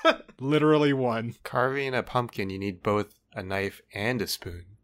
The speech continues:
Speaker 2: You know what? I can just give up carving pumpkins. I'll be okay with that.
Speaker 1: <laughs> I haven't carved a pumpkin in, like, fifteen
Speaker 2: Yeah.
Speaker 1: years.
Speaker 2: <laughs> All right. I, I think I'm leaning pretty heavily towards losing the spoons, personally.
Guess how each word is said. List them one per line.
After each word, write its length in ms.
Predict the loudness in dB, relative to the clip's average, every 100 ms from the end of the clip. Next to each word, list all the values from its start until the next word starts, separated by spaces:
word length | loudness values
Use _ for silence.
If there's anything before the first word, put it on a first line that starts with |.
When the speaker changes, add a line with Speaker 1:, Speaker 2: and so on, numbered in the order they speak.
| _ _ _ _ _ _
Speaker 2:
You 100 | 2 4
know 120 | 8
what? 240 | 6 4 2
I 120 | 2
can 160 | 4 2
just 200 | 2 2
give 160 | 4
up 120 | 4
carving 280 | 2 0 0
pumpkins. 380 | 0 0 0 0
I'll 160 | 2 2
be 120 | 2
okay 260 | 0 -2
with 200 | -4 -6
that. 400 | -6 -4 -2 -2 -2
Speaker 1:
<laughs> 60 |
I 60 | 0
haven't 280 | 4 4 2
carved 220 | 0 0
a 40 |
pumpkin 420 | 0 -2 -2 -2 -2
in, 140 | -4
like, 260 | -4 -6 _ _ _
fifteen 520 | -20 0 0 0 -4 2
Speaker 2:
Yeah. 240 | 4 6
Speaker 1:
years. 240 | 4 0 -6 -12 -18 _
Speaker 2:
<laughs> 340 | _ _ _
All 80 | -2
right. 160 | -2 -6
I, 160 | -10 -10 _ -2
I 100 | 0
think 380 | 2 2 0 -2
I'm 260 | 0 2 0
leaning 280 | 0 0
pretty 300 | 0 0 0
heavily 460 | 0 0 -2 -2 -4
towards 800 | -4 -4 -2 -2 -4 -8 -10 -12 _ _ -4
losing 340 | 0 2 0
the 80 | -6
spoons, 600 | -10 -16 -16 -16 -16 -18 _ _ _ _
personally. 580 | -16 -14 -16 -18 -20